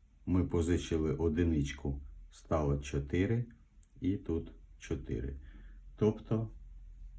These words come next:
це дорівнює сорок чотири тисячі дев'ятсот п'ятдесят п'ять. Хоча можна було б це відняти і усно.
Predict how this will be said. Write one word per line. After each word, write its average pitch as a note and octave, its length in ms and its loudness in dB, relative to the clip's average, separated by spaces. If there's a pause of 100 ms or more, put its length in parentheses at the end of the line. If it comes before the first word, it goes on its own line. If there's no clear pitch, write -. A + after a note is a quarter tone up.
(540)
це E2+ 220 0
дорівнює G2+ 640 4 (840)
сорок - 880 4 (180)
чотири C#2+ 720 4 (180)
тисячі A2+ 640 4 (320)
дев'ятсот D2+ 720 2 (240)
п'ятдесят D2 560 0 (380)
п'ять. - 220 -2 (400)
Хоча F2+ 380 2
можна G#2+ 360 8
було G2+ 280 2
б F2 200 -2
це F#2 240 2
відняти E2+ 680 2
і E2+ 360 0 (300)
усно. C#2 520 -6